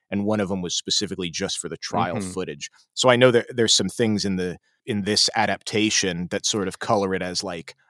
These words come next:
Speaker 1: "Oh, well, I wanna
Speaker 2: Spec-
Speaker 1: present him in this light and that light." And I, I,
Speaker 2: Well,
Speaker 1: according to the French filmmakers,
Speaker 2: specifically,
Speaker 1: yeah.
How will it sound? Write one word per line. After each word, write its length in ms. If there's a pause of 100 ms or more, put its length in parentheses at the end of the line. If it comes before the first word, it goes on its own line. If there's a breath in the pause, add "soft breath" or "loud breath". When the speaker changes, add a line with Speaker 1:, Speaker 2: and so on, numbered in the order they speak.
(120 soft breath)
Speaker 1:
"Oh, 100
well, 180
I 100
wanna 200
Speaker 2:
Spec- 80
Speaker 1:
present 340
him 120
in 80
this 200
light 280
and 100
that 220
light." 320
And 100
I, 100 (100)
I, 80 (140)
Speaker 2:
Well, 160
Speaker 1:
according 280
to 60
the 60
French 300
filmmakers, 60
Speaker 2:
specifically, 720
Speaker 1:
yeah. 260